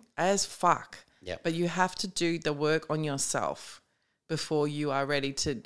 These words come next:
Speaker 1: receive love,
Speaker 2: Mm-hmm.
Speaker 1: to give love, and to be healthy.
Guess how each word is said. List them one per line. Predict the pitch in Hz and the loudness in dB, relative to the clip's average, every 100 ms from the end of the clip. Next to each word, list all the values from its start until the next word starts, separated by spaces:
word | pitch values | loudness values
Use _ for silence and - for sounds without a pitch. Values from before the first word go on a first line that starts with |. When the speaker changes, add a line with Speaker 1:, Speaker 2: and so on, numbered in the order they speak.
| - | -8
Speaker 1:
receive | 151 - - 180 214 202 - | -4 0 4 4 4 0 -4
love, | 147 113 151 - - - _ 73 76 | 2 4 4 0 -10 -16 _ -20 -18
Speaker 2:
Mm-hmm. | 78 76 | -14 -4
Speaker 1:
to | 170 | -4
give | 151 185 170 | 0 0 2
love, | 156 143 - | 4 4 4
and | - 147 | 0 0
to | 151 | -2
be | 143 131 | -4 0
healthy. | 101 117 110 | -2 -2 -8